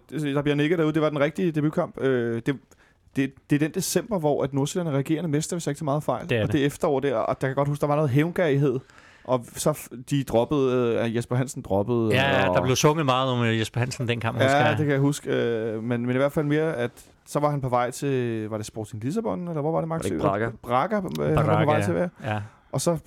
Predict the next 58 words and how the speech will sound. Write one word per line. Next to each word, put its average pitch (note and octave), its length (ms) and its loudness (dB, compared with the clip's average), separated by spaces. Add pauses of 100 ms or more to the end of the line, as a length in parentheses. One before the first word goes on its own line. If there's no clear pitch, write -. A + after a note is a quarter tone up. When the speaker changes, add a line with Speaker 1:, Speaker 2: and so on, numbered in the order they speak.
(100)
Speaker 1:
var C3+ 180 0
vi C#3 120 2
jo D#3 120 4
efter C#3+ 200 -2
ham, C3 280 0
og A2+ 280 0
så D3+ 100 -4
har D3+ 40 0
han C#3+ 120 -2
ventet C#3 280 -2
lidt C3 140 -4
og C3+ 60 -10
så B2+ 100 -8
videre. C3 160 -2
Men C#3+ 100 -2
lad D#3+ 80 4
os E3 60 0
se, A#3 100 2
hvad A3+ 100 -2
der G3 40 -8
sker G#3 160 0
med F3 80 -2
ham F3 100 0
i G3+ 40 0
hvert D3+ 100 2
Speaker 2:
Det B2 80 2
var, A#2+ 60 4
Speaker 1:
fald. C3 80 2
Speaker 2:
det A#2+ 100 2
var A#2 100 4
i - 40 -2
hvert A2+ 120 -2
fald B2+ 220 4
meget C#3+ 200 4
overraskende, C3 400 0
at G#2 60 0
han A2 100 -2
ikke, A2+ 200 -4
øh, G#2 280 -4 (560)
røg G#2 260 2
i G#2 40 -2
sommer. G#2 340 -2
Altså, G2+ 200 -8
det, G#2 300 -2
Speaker 1:
Ja. D#3+ 180 2 (120)
Speaker 2:
det, - 180 -6
det G2+ 80 -6
meste A2+ 260 -2
tyder G#2+ 220 0
på, G#2 240 0
at G2 120 -4
det G2+ 100 -2
var G2 60 -2
der, G#2 180 -4
han G2+ 100 -6
skulle - 160 -6
afsted, G#2 320 -2
men, G#2 260 -4